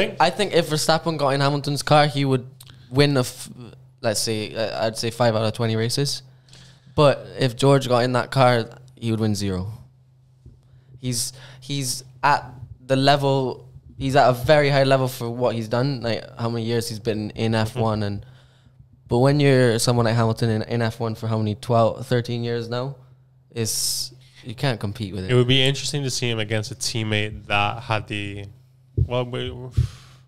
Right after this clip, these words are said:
Speaker 1: Bottas has the ability, but he can't get anywhere close to him, I guess, is the point.
Speaker 2: But, but if you look at Bottas, he's won everything in his junior career. He won F four, he won F three, I think he won F two.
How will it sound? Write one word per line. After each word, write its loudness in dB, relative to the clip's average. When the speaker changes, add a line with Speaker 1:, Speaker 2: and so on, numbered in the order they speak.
Speaker 1:
Bottas -4
has -4
the -4
ability, 2
but -4
he -6
can't -2
get 4
anywhere -4
close -8
to -8
him, -8
I -6
guess, -8
is -10
the -20
point. -6
Speaker 2:
But, -6
but -2
if -4
you -4
look -4
at -2
Bottas, 0
he's -4
won 0
everything -6
in -6
his -4
junior -4
career. -4
He -6
won 0
F -6
four, -10
he -12
won -6
F -10
three, -12
I -12
think -12
he -10
won -6
F -8
two. -10